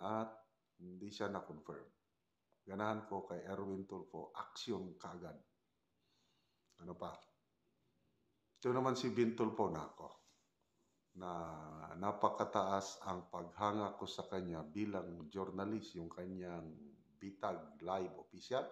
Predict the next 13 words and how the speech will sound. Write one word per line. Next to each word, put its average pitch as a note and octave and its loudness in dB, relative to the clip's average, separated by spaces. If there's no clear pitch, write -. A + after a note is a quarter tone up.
Nako, G2 0
palagi, G2 0
palagi G2 0
akong F#2 -4
nanonood F2+ -2
dyan. C#2 -12
Ang G2 -4
hindi G2+ -2
ko G2+ 2
makalimutan G2 2
na F2 -2
episode G2+ -2
ni F2 -6